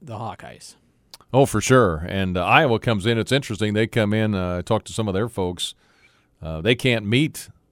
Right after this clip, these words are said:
Speaker 2: as a team here. They have to do their meetings in Iowa City and then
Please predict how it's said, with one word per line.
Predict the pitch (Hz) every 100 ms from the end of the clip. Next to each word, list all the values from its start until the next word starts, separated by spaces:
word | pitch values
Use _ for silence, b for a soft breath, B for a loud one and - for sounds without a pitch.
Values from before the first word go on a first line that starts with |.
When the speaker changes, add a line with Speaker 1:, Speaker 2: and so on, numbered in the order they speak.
| _ -
Speaker 2:
as | 92
a | 87
team | - 135 120 87
here. | 127 143 71
They | 85
have | 90
to | -
do | 98
their | 92 87
meetings | 110 101 87
in | 92
Iowa | 95 98 85
City | - 120 110
and | 82
then | 95 98